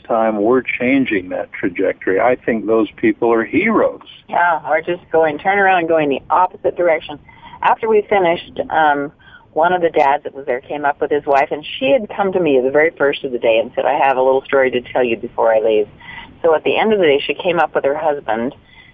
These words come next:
Speaker 2: and they were such a cute couple. She was about five two, and he was about six four.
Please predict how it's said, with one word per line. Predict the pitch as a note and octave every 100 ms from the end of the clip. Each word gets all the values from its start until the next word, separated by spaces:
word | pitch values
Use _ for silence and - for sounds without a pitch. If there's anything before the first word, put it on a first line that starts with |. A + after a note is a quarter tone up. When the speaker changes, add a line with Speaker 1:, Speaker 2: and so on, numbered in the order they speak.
| _ -
Speaker 2:
and | E3 E3
they | E3
were | F3 F3+ - -
such | B3 -
a |
cute | - F3+ -
couple. | D#3 C3+
She | - G#3
was | G#3
about | E3 -
five | E3 F3+ -
two, | E3 C#3
and | D#3
he | D3+
was | D#3
about | C3+ - G3
six | G3+ -
four. | C3+ G#2+